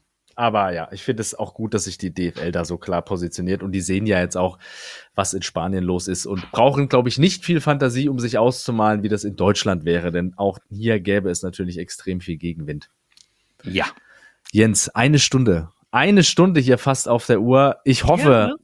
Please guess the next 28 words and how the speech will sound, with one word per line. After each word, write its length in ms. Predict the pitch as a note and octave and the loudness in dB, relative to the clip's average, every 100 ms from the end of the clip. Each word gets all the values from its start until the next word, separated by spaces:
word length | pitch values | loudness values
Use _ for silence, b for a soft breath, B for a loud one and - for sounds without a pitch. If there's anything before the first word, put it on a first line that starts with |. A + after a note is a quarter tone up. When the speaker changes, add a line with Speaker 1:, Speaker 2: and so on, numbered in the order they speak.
| _ | _
Speaker 1:
ihr 140 | C#3 | 2
seid 260 | B2 C#3+ D#3+ | 6 4 4
noch 160 | D#3 - | 0 2
dabei, 360 | B2 B2 D3 | 2 4 2
Freunde 400 | G#2+ G#2+ G#2 G2+ | 0 0 2 0
da 120 | G2 G2+ | -2 -4
draußen. 480 | - A2 C3+ D3+ | 0 0 0 -2
Und 240 | C#3 B2+ - | -4 -6 -4
ich 160 | B2+ | -6
hoffe, 400 | C3 D#3 D#3+ D3+ - | -2 -2 2 0 0
es 180 | C3 - | -6 -4
ging 220 | D#3 F3 | -4 -4
euch 360 | C3+ D3+ D3+ B2+ | -2 -2 -2 -4
wie 120 | B2+ | -2
uns 360 | D3 G3+ G#3+ | 0 0 -2
oder 300 | C#3 C#3+ C#3 | -4 0 0
wie 120 | C3+ F3+ | -2 -6
zumindest 400 | F3+ E3+ D#3+ - | -4 -4 -6 -4
mir, 200 | D3 F#3+ | 0 0
Jens, 400 | E3+ F#3 F3 - - - - | 0 -2 -4 -12 -18 -20 -4
trotzdem 420 | E3 F3 - F#3 | 0 0 0 -2
super 320 | D3 F3 F3+ | -2 0 0
kurzweilig, 720 | - F3 F3 D#3+ D#3 E3 D3 | 0 -4 -4 -2 -2 -2 -4
weil 120 | C#3+ | -4
es 100 | C3+ | -6
spannende 400 | - C3 E3 D3 | -4 -6 -4 -8
Themen 320 | - D3 C#3 G2+ | -8 -6 -4 -2
waren. 360 | F#2+ G#2 D#3 | -2 -2 -6